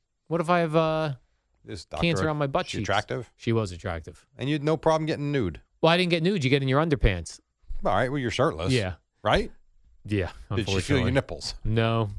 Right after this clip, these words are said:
Speaker 1: They look, they look like with a, w-, with a, s-, some sort of scope.
Speaker 2: Did you just kinda nudge <laughs> closer to her?
Speaker 1: <laughs>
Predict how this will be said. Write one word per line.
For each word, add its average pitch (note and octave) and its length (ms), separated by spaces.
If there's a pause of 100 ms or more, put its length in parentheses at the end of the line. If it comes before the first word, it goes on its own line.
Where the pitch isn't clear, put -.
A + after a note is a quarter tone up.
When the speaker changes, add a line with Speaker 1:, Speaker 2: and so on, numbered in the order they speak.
Speaker 1:
They C3 120
look, D3+ 340
they C#3 120
look D3 180
like C#3 160
with A2+ 120
a, G2+ 300
w-, A2 340 (100)
with G2+ 200
a, F2 220
s-, - 140 (300)
some - 240
sort A#2+ 180
of E2+ 80
scope. - 440 (140)
Speaker 2:
Did B2 180
you G2+ 80
just G2+ 280
kinda G#2+ 220
nudge A2+ 480 (280)
<laughs> - 280
closer - 380
to C#3 180
her? C3+ 140 (160)
Speaker 1:
<laughs> D#4 100